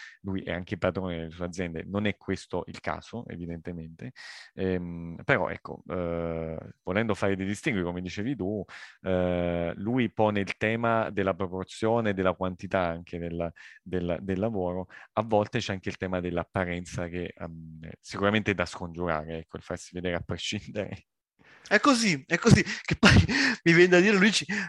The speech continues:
Speaker 2: pensa, mm, cosa stiano <laughs> pensando i poveri dipendenti di Twitter, perché, insomma, Twitter tra le grandi corporate, eh, insomma, di Google, Facebook, che stanno anco-, Apple, che ogni, un giorno dicono, "No, ok,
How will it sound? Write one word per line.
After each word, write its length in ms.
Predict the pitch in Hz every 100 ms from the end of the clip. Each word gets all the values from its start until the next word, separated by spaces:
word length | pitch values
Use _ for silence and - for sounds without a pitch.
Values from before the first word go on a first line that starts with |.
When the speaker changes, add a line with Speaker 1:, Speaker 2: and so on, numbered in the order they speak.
| -
Speaker 2:
pensa, 1120 | - 214 247 - 240 226 220 208 202 185 180
mm, 280 | 170 165 160 165
cosa 260 | - 214 233
stiano 240 | - 240
<laughs> 0 |
pensando 640 | - 175 - 208 160 180 - - - - 254
i 160 | 202 185
poveri 380 | 226 240 320 302
dipendenti 560 | 269 214 202 208 202
di 100 | 190
Twitter, 480 | 180 220 226 - 151
perché, 220 | 147 147
insomma, 400 | 156 - 156 127 120 214 -
Twitter 560 | - 226 226 185 151 -
tra 200 | - 202
le 140 | 208 180
grandi 560 | 185 214 226 180 160
corporate, 760 | 151 185 170 - 151 139 - 147
eh, 380 | 135 127 135 131
insomma, 320 | 127 160 147
di 120 | 143
Google, 540 | 147 180 190 165 156 143
Facebook, 840 | 175 170 170 151 156 151 - 160
che 100 | 147
stanno 300 | - 165 160
anco-, 300 | 156 170 175
Apple, 720 | - 202 180 175 170 151 151
che 100 | 147
ogni, 180 | 151 170
un 160 | 170 165
giorno 240 | 165 180
dicono, 260 | 170 165 160
"No, 120 | 160
ok, 480 | 160 175 156 143